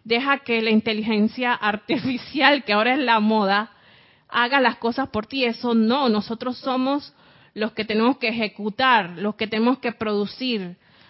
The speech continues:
los que tenemos que crear formas. No podemos dejar que ninguna inteligencia, que no sea nosotros mismos,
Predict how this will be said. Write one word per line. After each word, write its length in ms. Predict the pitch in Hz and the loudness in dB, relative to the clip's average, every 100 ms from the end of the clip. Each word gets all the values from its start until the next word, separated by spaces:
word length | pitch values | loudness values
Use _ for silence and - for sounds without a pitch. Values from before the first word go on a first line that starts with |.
| - | -8
los 180 | 196 220 | -6 -4
que 140 | 220 | -6
tenemos 300 | 214 214 247 | -2 2 2
que 200 | - 233 | 0 -6
crear 440 | - 208 226 254 247 | -4 0 2 2 -2
formas. 840 | - 277 247 202 165 165 - - | -4 0 0 0 -2 -6 -10 -6
No 300 | 202 226 240 | 0 2 2
podemos 520 | 254 247 254 254 269 | 0 0 2 2 0
dejar 560 | 214 208 220 226 247 233 | -2 -4 0 0 0 -6
que 160 | 233 220 | -2 2
ninguna 500 | 214 208 233 262 277 | 2 2 2 2 4
inteligencia, 1040 | 262 269 262 262 226 214 208 202 202 202 _ _ _ _ _ | 2 0 -2 -2 0 -2 -2 -6 -8 -10 _ _ _ _ _
que 80 | 190 | -6
no 120 | 196 | -4
sea 320 | 214 254 262 262 | -4 -4 -4 -4
nosotros 580 | 226 254 269 262 247 247 | -2 -2 -2 -6 -8 -6
mismos, 760 | 233 269 269 196 165 165 - | -2 -2 -2 -4 -6 -8 -16